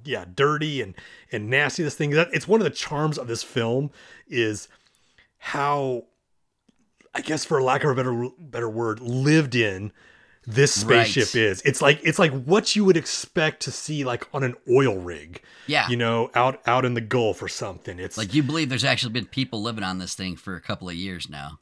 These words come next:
Speaker 2: 'cause it
Speaker 1: Yeah,
Speaker 2: definitely
Speaker 1: 'cause y-
Speaker 2: looks like it, yeah.
Speaker 1: I think you used the term space truckers, 'cause that's what these guys are. This,
Speaker 2: Yeah.
Speaker 1: that was the, that was the premises of this film, was space truckers in space. You know, they were, they are there doing a job. They're there. I,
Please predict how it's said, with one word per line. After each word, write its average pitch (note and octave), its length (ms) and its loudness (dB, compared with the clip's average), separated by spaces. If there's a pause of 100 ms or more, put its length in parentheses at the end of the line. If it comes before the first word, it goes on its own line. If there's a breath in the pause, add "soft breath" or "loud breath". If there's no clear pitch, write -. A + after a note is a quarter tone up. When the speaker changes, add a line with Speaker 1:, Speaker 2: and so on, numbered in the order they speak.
Speaker 2:
'cause F2 160 -8
it F2 80 -4
Speaker 1:
Yeah, F3 120 8
Speaker 2:
definitely C#3+ 160 0
Speaker 1:
'cause D#3 60 -2
y- E3+ 40 -4
Speaker 2:
looks - 160 -12
like E2 200 -12
it, D#2+ 160 -16
yeah. D#2+ 220 -12
Speaker 1:
I C#3+ 60 2
think F3 240 2
you D#3 80 -8
used E3 180 -2
the D#3 80 -6
term D#3 300 -2
space - 400 -2
truckers, G2+ 340 -8
'cause E3 140 -4
that's A3 200 -2
what G3+ 140 -4
these F#3+ 160 -4
guys D#3+ 260 -8
are. D#3 140 -6
This, D3+ 240 -6
Speaker 2:
Yeah. D#3+ 120 2
Speaker 1:
that D#3+ 100 -8
was E3 160 -6
the, D#3+ 220 -6
that D3+ 140 -2
was F#3 120 -2
the - 80 -8
premises - 420 -6
of C#3 80 -8
this C3 140 -10
film, E3+ 260 -4
was G2+ 140 -8
space - 340 -6
truckers C3+ 380 -8
in C3+ 80 -8
space. B2+ 440 -8 (380 loud breath)
You D#3 140 -4
know, C3 160 0
they D3+ 160 0
were, E3 180 0 (300 loud breath)
they C#3 140 2
are E3+ 120 -2
there C#3+ 240 -2
doing C3 300 -4
a D#3+ 60 -2
job. A#2 540 -2 (280 soft breath)
They're C#3+ 180 0
there. C#3 380 -2
I, - 120 -2